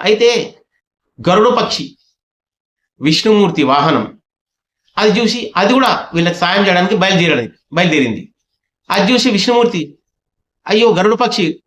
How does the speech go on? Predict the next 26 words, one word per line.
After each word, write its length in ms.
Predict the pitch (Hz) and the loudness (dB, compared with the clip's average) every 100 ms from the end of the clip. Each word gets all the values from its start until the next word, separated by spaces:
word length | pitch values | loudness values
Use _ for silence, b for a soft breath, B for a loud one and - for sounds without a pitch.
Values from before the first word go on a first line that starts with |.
| - | -4
నువ్వు 240 | 185 214 | 0 2
వెళ్తే 260 | 233 214 233 | 2 2 2
నా 220 | 185 208 | 2 0
పనులు 240 | 233 226 | 0 2
ఇక్కడ 180 | 214 214 | 2 2
ఆగిపోతాయి, 680 | 190 202 196 208 170 123 - 160 | 0 0 0 0 -2 -6 -8 -4
నువ్వు 160 | 180 | -2
వెళ్ళకు, 440 | 175 220 202 143 135 | 0 -2 -2 -4 -2
నువ్వు 180 | 165 151 | -2 0
వెళ్ళినా 300 | 160 208 226 | 0 0 0
వేస్టే, 540 | 185 190 190 147 107 _ _ _ 135 | 0 -2 -2 -4 -4 _ _ _ -4
నువ్వు, 540 | 156 156 151 131 - 147 | 0 2 0 -2 -8 -2
మీరందరు 560 | 165 156 175 202 220 | 0 0 -2 0 0
కలిసి 720 | 214 196 208 247 220 156 131 _ _ - | 2 0 0 0 0 -2 -4 _ _ -4
ఆ 220 | 156 147 | -2 0
సముద్రాన్ని 540 | 151 190 196 208 202 | -2 0 0 0 0
ఏం 140 | 180 190 | 0 0
మీరు 280 | 175 156 139 | 0 0 0
ఖాళీ 300 | 151 180 160 | -2 0 0
చేయలేరు" 400 | 165 170 156 104 - _ _ _ _ _ | 0 0 0 -4 -12 _ _ _ _ _
అంటే 460 | 156 180 226 190 - _ 135 | -6 -4 -2 -4 -8 _ -4
గరుడ 160 | 165 196 | -2 0
పక్షి 400 | 202 196 180 143 | -2 -2 -2 -2
విష్ణుమూర్తిని 760 | 151 160 208 190 180 165 151 | -4 -2 0 0 -2 -2 -2
చూసి, 340 | 165 196 208 - _ _ | -4 -6 -12 -18 _ _
"స్వామి, 520 | - 156 180 175 180 | -4 0 2 2 -2